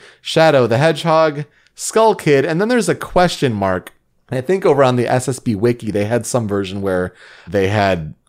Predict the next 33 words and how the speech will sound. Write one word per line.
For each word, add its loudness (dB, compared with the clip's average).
Lloyd 2
Irving 0
as, -2
like, -2
some 0
weird 0
other 2
render, 0
uh, 0
put -4
in -4
there. -2
Uh, 0
Cyberlink 0
four 2
twenty -2
pointing -6
out, -6
thank -6
you, -2
it's -6
Ayumi -4
Tachibana -6
from -6
Famicom 0
Detective -6
Club, -10
who -6
had -4
a -14
trophy -6
in -2
Melee. 2